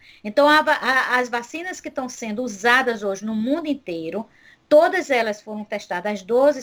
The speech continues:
formulações de vacina, inclusive as duas que são usadas no Brasil, elas foram testadas so-, para formas de doença. Então, o quanto ela protege da doença. Então, a gente sabe que as vacinas que estão sendo usadas no Brasil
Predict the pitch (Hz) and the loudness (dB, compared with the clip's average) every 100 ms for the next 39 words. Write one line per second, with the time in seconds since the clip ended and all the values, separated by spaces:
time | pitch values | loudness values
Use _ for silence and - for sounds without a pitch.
0 | - 214 202 196 180 185 175 170 160 - | -6 -8 -4 -6 -6 -8 -8 -6 -8 -6
1 | 202 247 269 247 240 226 226 285 - 247 | -6 -2 -2 2 2 0 -2 -6 -6 -8
2 | 226 196 170 165 196 202 180 160 143 175 | -4 0 0 -2 -6 -2 -2 -2 -10 -12
3 | - - - - 226 277 302 302 302 285 | -14 -18 -20 -2 2 4 4 4 2 2
4 | 277 240 - 220 226 254 - 269 - _ | -2 -6 -4 -4 -4 -10 -8 -8 -8 _
5 | 262 254 262 _ - 285 302 311 294 285 | -2 -2 -4 _ 0 0 0 -4 -6 -8
6 | 277 294 175 135 - 226 220 - _ - | -6 -4 -4 -10 -10 -6 -6 -10 _ 0
7 | 294 - 330 381 392 320 311 330 - 339 | 0 2 2 2 2 2 2 0 0 0
8 | 339 - 254 214 202 208 202 202 170 135 | 0 0 0 0 -4 -4 -4 -4 -10 -12
9 | - 202 247 254 302 - 269 269 285 277 | -14 -4 -2 -2 -4 0 0 2 0 0
10 | 254 254 214 185 180 - 254 247 202 196 | -2 -6 -8 -14 -14 -10 -8 -8 -8 -2
11 | 202 208 214 220 254 262 285 311 | 0 0 -4 -2 0 0 -2 -6